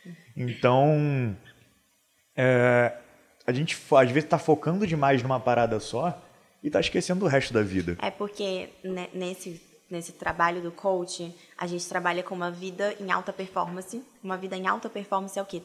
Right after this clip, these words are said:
Speaker 2: Todas as áreas em equilíbrio. Aí faz essa atividade, que é um gráfico, um mas, que você pontua e grifa, porque isso dá forte impacto emocional. Imagina você olhar pra sua vida ali e ver,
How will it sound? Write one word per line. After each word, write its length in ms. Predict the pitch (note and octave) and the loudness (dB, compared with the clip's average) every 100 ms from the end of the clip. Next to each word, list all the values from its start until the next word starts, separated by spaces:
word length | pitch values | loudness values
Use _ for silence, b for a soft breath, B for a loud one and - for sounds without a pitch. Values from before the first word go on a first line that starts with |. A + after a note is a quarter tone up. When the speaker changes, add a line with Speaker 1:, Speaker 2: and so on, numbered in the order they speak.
| - | -2
Speaker 2:
Todas 360 | A#3 A3+ A#3 A3 | 0 2 0 -4
as 160 | G#3+ | 0
áreas 540 | F#3 E3+ E3+ F#3+ - - _ - | 2 2 0 -6 -10 -18 _ -12
em 120 | F#3+ | -10
equilíbrio. 600 | F#3 G#3 F#3+ D#3 D#3+ D#3+ - B B B | -8 -8 -10 -10 -10 -12 -16 B B B
Aí 200 | - F3+ | -2 -2
faz 260 | F#3 A3 A3+ | 2 0 0
essa 140 | A3 | -6
atividade, 640 | A3 G#3+ G#3+ G3 E3 E3+ F3 | -8 -8 0 2 2 -2 -6
que 100 | F3+ | -6
é 20 | |
um 140 | G3+ | -4
gráfico, 540 | F#3+ F#3 E3 E3+ - F#3 | 2 4 4 0 -10 -8
um 40 | |
mas, 480 | F#3+ F3 E3 F3 - | 0 0 0 -6 -12
que 140 | F#3+ | -10
você 260 | F3+ F3 F3+ | -10 -8 -8
pontua 760 | F#3+ F#3 G#3 - G3 F3 E3 B B - | -6 -8 -8 -6 -4 -2 -4 B B -12
e 80 | F3+ | -8
grifa, 420 | G3 A3+ A3 G#3 | -6 -6 -6 -8
porque 240 | A3 G#3+ | -8 -6
isso 180 | G3 G3 | -8 -2
dá 180 | F#3 F#3+ - | 0 0 -6
forte 500 | - - G#3+ A#3 - | -6 0 0 -2 -4
impacto 380 | D4 G3+ G3 - | 2 2 2 -2
emocional. 580 | G#3+ G3+ G3 B3 G3 F#3 | -4 -4 -4 0 0 0
Imagina 300 | F#3 G3+ A3+ | -2 -4 -6
você 220 | A3+ A3 | -6 -6
olhar 160 | G#3 | -6
pra 160 | G3+ G3+ | -4 -8
sua 180 | - A#3 | -6 -8
vida 220 | A3+ G#3+ | -6 -6
ali 240 | G#3 B3+ B B - | -6 -8 B B -8
e 100 | A3+ | -4
ver, 240 | G#3 A3+ | 0 0